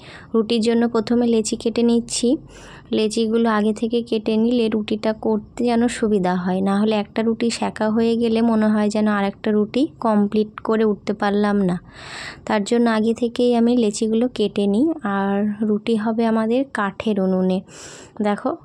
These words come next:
কেমন লাগছে, তোমাদেরকে একটু দেখিয়েও দিলাম। আর এটা কি বলো তো, এটা হচ্ছে মাটির সরা, আর এটাকে আমাদের গ্রাম্য ভাষায় তাওয়াও বলে থাকে। তো এটাতেই হবে রুটি। আহ, আমাদের গ্যাসে হয় না রুটি, রুটিটা এই উনুনেই হয়।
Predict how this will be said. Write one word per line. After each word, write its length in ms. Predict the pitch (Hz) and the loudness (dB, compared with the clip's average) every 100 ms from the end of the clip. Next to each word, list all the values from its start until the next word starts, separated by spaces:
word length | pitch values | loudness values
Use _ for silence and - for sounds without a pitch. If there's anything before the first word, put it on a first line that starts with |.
| - | -6
কেমন 260 | 226 214 214 | -2 0 2
লাগছে, 380 | 214 208 - 330 - - - | 0 -2 -4 -6 -6 -18 -8
তোমাদেরকে 380 | 208 202 202 208 | -4 -2 -2 -6
একটু 180 | 208 233 202 | -4 -2 0
দেখিয়েও 460 | 196 202 - 220 208 | 0 -2 -2 0 0
দিলাম। 280 | 190 190 175 - | 0 -2 -2 -2
আর 120 | 196 | -2
এটা 180 | 202 208 | -2 -2
কি 120 | 208 233 | -4 -2
বলো 200 | 226 226 | -2 -2
তো, 160 | 226 339 - | -2 -6 -4
এটা 260 | - 202 208 | -6 -4 0
হচ্ছে 440 | 214 208 214 - 254 | 0 0 -4 -6 0
মাটির 520 | 269 220 190 - 233 302 - | 2 2 0 -2 -2 -2 -6
সরা, 460 | - - 208 180 175 185 - - - - - | -10 -4 -2 0 -2 -6 -14 -16 -16 -12 -6
আর 100 | 208 - | -4 -2
এটাকে 380 | 208 226 226 247 | -2 -2 -2 0
আমাদের 340 | 233 233 240 233 | 0 2 0 0
গ্রাম্য 320 | 226 208 214 226 | 0 2 2 2
ভাষায় 420 | 233 247 226 240 311 - | 0 -2 0 0 -2 -2
তাওয়াও 420 | 208 202 208 254 | 0 0 2 0
বলে 280 | 247 208 185 | 2 2 0
থাকে। 320 | 180 185 180 180 - - - - - - - - - - - - | 0 -2 -2 -2 -4 -14 -20 -20 -20 -20 -20 -20 -18 -18 -20 -6
তো 80 | 214 214 | -2 0
এটাতেই 480 | 214 220 214 233 | 0 0 0 2
হবে 240 | 226 226 233 | 2 2 2
রুটি। 380 | 226 220 214 240 370 - - - - - - | 2 0 0 -2 -2 -8 -16 -16 -16 -14 -6
আহ, 40 | 208 202 202 196 | -2 0 0 0
আমাদের 300 | 202 220 240 | 0 0 0
গ্যাসে 400 | 220 220 214 - 254 | 0 0 0 -2 -2
হয় 220 | 247 254 | 2 2
না 100 | 254 | 4
রুটি, 260 | 240 220 233 | 2 0 0
রুটিটা 360 | 254 233 233 233 | 0 -2 -2 0
এই 220 | 233 240 | 2 2
উনুনেই 520 | 233 220 214 214 214 208 | 4 4 4 4 4 2
হয়। 300 | 190 185 | 0 0